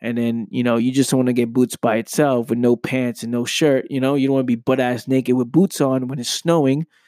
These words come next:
right? No, of course not. How silly that looks. So you wanna get what? Get some freaking real good pants. Get a, get a nice t-shirt. Get, get some, get a sweater, get a hoodie, get a jacket, get a hat. You see what I'm saying? Like, you're preparing yourself for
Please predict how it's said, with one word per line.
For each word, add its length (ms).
right? 320
No, 220
of 140
course 300
not. 140
How 120
silly 360
that 220
looks. 400
So 160
you 160
wanna 160
get 240
what? 320
Get 140
some 180
freaking 420
real 140
good 200
pants. 360
Get 180
a, 60
get 220
a 40
nice 280
t-shirt. 500
Get, 220
get 140
some, 200
get 200
a 60
sweater, 420
get 140
a 80
hoodie, 320
get 140
a 60
jacket, 580
get 100
a 40
hat. 400
You 80
see 320
what 160
I'm 100
saying? 460
Like, 160
you're 80
preparing 680
yourself 640
for 380